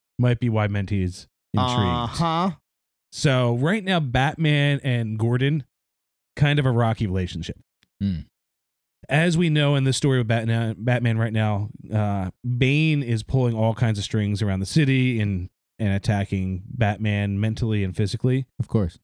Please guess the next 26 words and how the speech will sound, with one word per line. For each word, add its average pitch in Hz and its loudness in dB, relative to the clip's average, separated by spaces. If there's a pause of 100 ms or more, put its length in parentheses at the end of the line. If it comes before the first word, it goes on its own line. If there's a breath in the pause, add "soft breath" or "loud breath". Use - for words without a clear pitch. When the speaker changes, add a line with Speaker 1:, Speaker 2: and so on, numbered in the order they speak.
Speaker 1:
However, 165 0
Bane 139 0
is 151 0
in 139 0
a 123 0
coma 127 0 (120)
in 110 -2
Gotham 113 -2 (280)
from 110 0
what 110 -2
Gordon 95 0
sees. 71 -8 (760)
So 107 0
he 143 0
and 120 0
Br-, 123 -2
Batman 113 0
are 110 -2
kind 175 2
of 147 2
at 135 0
ends 127 2
with 110 0
each 107 -4
other. 107 2
Like, 101 -2